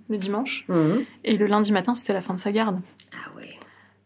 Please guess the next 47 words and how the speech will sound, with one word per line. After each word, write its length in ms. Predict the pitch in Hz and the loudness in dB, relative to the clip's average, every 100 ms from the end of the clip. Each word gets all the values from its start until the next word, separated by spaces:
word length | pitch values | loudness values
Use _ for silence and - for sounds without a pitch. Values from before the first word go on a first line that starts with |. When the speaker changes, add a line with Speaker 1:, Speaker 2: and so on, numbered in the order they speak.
| - | -6
Speaker 1:
En 80 | 196 | 0
fait, 160 | 240 | 0
j'aurais 220 | 214 190 185 | 0 -2 -4
pu 160 | - | 0
ne 80 | 214 | 0
pas 100 | 196 | 0
accoucher 300 | - - 208 | -4 -4 -4
avec 240 | 196 214 | -2 -2
elle. 200 | 262 226 180 | 0 -2 -2
Speaker 2:
Ah 160 | 175 135 | -6 -6
ouais. 340 | 170 220 139 | -6 -8 -6
Speaker 1:
Ça 140 | - 202 | 0 0
aurait 100 | 202 | 2
été 160 | 233 | 2
très 200 | 226 - | 2 4
bien, 220 | 240 269 240 | 6 6 6
j'adore 340 | 196 196 190 | 4 2 0
Pauline, 320 | 247 269 277 | 4 4 4
hein. 160 | 202 220 | 2 0
Speaker 2:
Mhm. 180 | 262 233 | 2 4
Speaker 1:
Mais, 180 | 202 196 | 4 4
euh, 160 | 190 185 - _ _ - | 2 0 -6 _ _ -2
il 60 | 220 | 0
y 40 | |
avait 100 | 208 | 4
une 120 | 214 214 | 4 2
histoire 340 | - 254 247 | 2 2 2
de, 300 | 208 196 - - - - | 2 -2 -4 -8 -16 -4
de 180 | 214 202 | -2 0
finalité. 840 | 202 - 226 233 254 254 294 285 262 | 0 2 4 4 2 2 2 4 2
Elle 120 | 202 | 0
aurait 160 | 190 196 | 0 -2
été 120 | 208 | -2
super 400 | - - 247 226 | -4 2 2 4
déçue 600 | 240 240 - 262 262 247 | 2 2 0 2 0 -2
que 60 | - | -10
ça 680 | - - - - - - 202 | -12 -12 -12 -12 -8 -2 -2
se 100 | - | 0
passe 240 | 202 202 | -2 -2
pas. 300 | - 214 214 - | 0 0 2 2
Speaker 2:
De 60 | 208 | 2
passer 260 | 156 - | 0 0
la 160 | 156 143 | 0 2
main, 160 | 147 151 | 2 2
ouais. 60 | |
Speaker 1:
Voilà. 360 | 220 220 226 208 - | 4 4 2 -2 -6
Speaker 2:
Mhm. 180 | 180 | -4